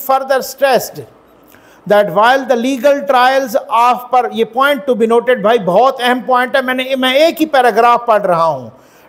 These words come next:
"trials of perpet-, per-, perpetrators and instigators have been commenced," जो वहाँ पर मौजूद थे, जो शह दे रहे थे या जो आग लगा रहे थे या जो आग लगाने की तरगीब दे रहे थे मौके पर,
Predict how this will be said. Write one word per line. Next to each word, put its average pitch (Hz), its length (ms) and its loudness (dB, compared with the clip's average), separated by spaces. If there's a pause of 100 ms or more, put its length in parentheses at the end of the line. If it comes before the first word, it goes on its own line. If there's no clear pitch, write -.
(120)
"trials 240 380 2
of 233 140 0 (120)
perpet-, 247 580 -6
per-, 214 160 0 (100)
perpetrators 247 800 0 (240)
and 247 400 0 (480)
instigators 247 960 0
have 220 180 2 (120)
been 233 260 -2
commenced," 226 520 -4 (360)
जो 254 200 2
वहाँ 247 460 -2
पर 254 120 -2
मौजूद 220 480 -2 (120)
थे, 277 260 4 (340)
जो 208 200 2
शह 269 340 0
दे 277 240 2
रहे 269 300 2
थे 269 340 0 (300)
या 233 160 2
जो 208 180 0
आग 262 320 2
लगा 269 320 2
रहे 262 280 2
थे 262 340 -2 (300)
या 240 140 2
जो 233 140 0
आग 247 340 0
लगाने 254 440 0
की 262 160 -8
तरगीब 277 560 0
दे 277 240 2
रहे 247 260 2
थे 262 220 -2
मौके 277 440 0
पर, 156 420 -4